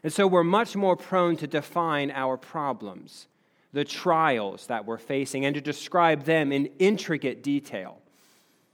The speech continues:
But that's not where David turns first. In the face of a trial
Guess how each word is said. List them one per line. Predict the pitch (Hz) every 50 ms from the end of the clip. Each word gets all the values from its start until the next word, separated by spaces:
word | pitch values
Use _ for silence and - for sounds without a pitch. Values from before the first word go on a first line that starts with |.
| _ _ _ _ _ _ _ _ _ _ _ - _ -
But | 120 110
that's | 120 117 - -
not | 143 147 151 147
where | 135 131 123
David | 117 127 120 123 120 117 117
turns | - - 117 107 98 95 92 92 - - - - _ -
first. | 104 98 90 92 - - - - - - _ _ _ _ _ _ _ _ _ _ _ _ _ _ _ _ -
In | 113 110
the | 110 107
face | - - 143 170 165 -
of | 160 127
a | 131 127
trial | - - - 139 123 110 101 95 92 92 90